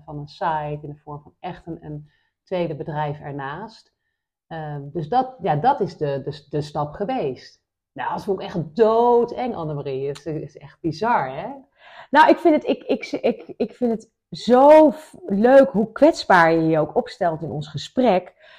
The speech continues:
Speaker 2: Want inderdaad, toen ik jou, zeg maar, de eerste kwartier, de, de allereerste keer sprak, zie ik een en al stoer. Hè? En, en, eh, eh, en, en, en het is juist zo mooi ook dat je dit ook laat zien.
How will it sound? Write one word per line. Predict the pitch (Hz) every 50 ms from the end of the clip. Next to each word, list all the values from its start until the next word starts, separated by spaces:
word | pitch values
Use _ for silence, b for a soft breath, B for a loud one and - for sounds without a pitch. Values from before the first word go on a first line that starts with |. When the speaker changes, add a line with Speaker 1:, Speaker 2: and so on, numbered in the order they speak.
| b b
Speaker 2:
Want | - 190 185 -
inderdaad, | - 208 208 185 175 190 185 185 -
toen | - 185
ik | 170 147
jou, | - 170 156 151 147 147 147 139 - -
zeg | - 147 - 156 143
maar, | 147 143 139
de | 139
eerste | - - 160 156 147 - - 143 139 139 127 123 123 135 151 147
kwartier, | - - 147 - - 208 196 180 170 160 151
de, | 143 - - - - -
de | _ - -
allereerste | - 180 185 - 170 165 160 -
keer | - 156
sprak, | 147 - - - - 226 214 208 -
zie | - - 180 170
ik | - - _ _
een | - 214 233 240 233
en | 202 175
al | 160 156 156
stoer. | - - - - - - _ - 330 330 311 208 170 156 151 147 147 b b b b b b b b b b b _ _
Hè? | - 185 226 262
En, | - - 190 190 185 185 -
en, | - 170 170 165 165 160 -
eh, | - 156 156 156 156 151 151
eh, | 151 - - 151 147 147 147 147 -
en, | - 143 - -
en, | - 165 -
en | - 185 196
het | 196 180
is | 196 -
juist | - 196 185 190 180 -
zo | - 165
mooi | 165 180 196 208 214 196 - 170
ook | 165 165 160 -
dat | 175 170 -
je | -
dit | 165 185 -
ook | - 208 233 -
laat | 220 175 156 -
zien. | - - 135 135 127